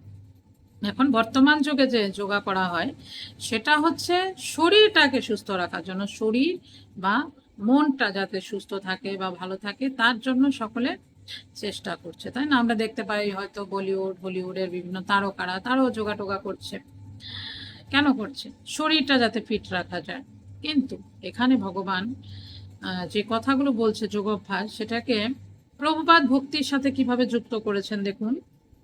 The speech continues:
এখানে প্রভুপাদ বলছেন, "চতুর্ভুজ বিষ্ণুরূপী পরমাত্মাকে দর্শন করার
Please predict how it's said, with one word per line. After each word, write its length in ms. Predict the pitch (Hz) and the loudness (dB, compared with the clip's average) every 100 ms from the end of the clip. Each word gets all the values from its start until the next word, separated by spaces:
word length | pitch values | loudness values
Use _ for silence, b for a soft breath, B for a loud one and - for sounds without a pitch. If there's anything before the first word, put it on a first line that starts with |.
| _ _ - _ - | _ _ -20 _ -6
এখানে 500 | 220 220 262 226 208 226 | -4 4 6 6 2 0
প্রভুপাদ 300 | 233 220 233 | 0 0 0
বলছেন, 400 | 214 202 - 175 220 - B B B B - - | 2 0 -2 -6 -8 -12 B B B B -16 -2
"চতুর্ভুজ 600 | 311 381 381 370 392 339 | 2 4 4 6 6 6
বিষ্ণুরূপী 720 | 330 330 - 359 359 349 349 | 4 4 0 0 0 2 0
পরমাত্মাকে 1040 | - 233 240 311 370 370 339 302 262 202 190 269 B B - | 2 4 4 6 6 4 4 2 4 0 0 -2 B B -14
দর্শন 720 | 196 220 254 262 - 330 339 | -2 2 4 2 2 2 2
করার 360 | 294 294 285 | 0 2 6